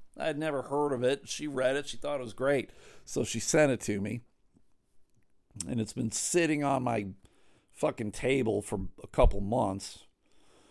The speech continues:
So I'm like, "Fuck, I should start reading this." She was nice enough to send it to me. I feel like I should fucking read it. <laughs> Right? And it's a, it's a good book. It's about, uh,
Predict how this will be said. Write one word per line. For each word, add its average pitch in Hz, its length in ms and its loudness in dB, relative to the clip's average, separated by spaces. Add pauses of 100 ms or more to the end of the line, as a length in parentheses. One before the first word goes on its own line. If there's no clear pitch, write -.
(580)
So 226 140 2
I'm 208 60 4
like, 226 200 6
"Fuck, 196 340 8
I 190 140 8
should 180 240 2
start 147 320 4
reading 131 240 6
this." 104 140 -4
She 185 160 2
was 175 220 6
nice 170 360 6
enough 175 200 2
to 147 100 -2
send 160 320 4
it 156 100 0
to 165 180 6
me. 156 280 2 (1900)
I 131 80 -4
feel 156 240 12
like 147 200 8
I 131 60 2
should 123 220 -2
fucking 120 500 2
read 135 240 -2
it. 156 240 2 (540)
<laughs> 113 80 -2 (680)
Right? 147 300 6 (560)
And 226 120 2
it's 214 180 2
a, 220 400 8
it's 226 180 -2
a 247 60 2
good 269 240 6
book. 302 240 8 (160)
It's - 160 -14
about, 156 400 6
uh, 165 500 10